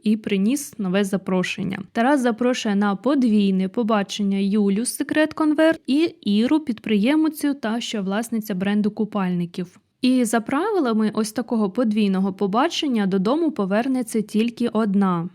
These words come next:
Ну, тут почалась драма, як і в минулому сезоні.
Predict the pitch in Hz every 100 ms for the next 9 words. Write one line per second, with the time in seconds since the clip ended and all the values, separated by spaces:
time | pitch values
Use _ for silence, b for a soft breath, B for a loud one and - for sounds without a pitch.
0 | _ 233 262 349 359 285 285 233 - 208
1 | 202 202 226 277 311 277 214 254 262 233
2 | 208 202 208 233 220 214 208 214 185 196
3 | 190 185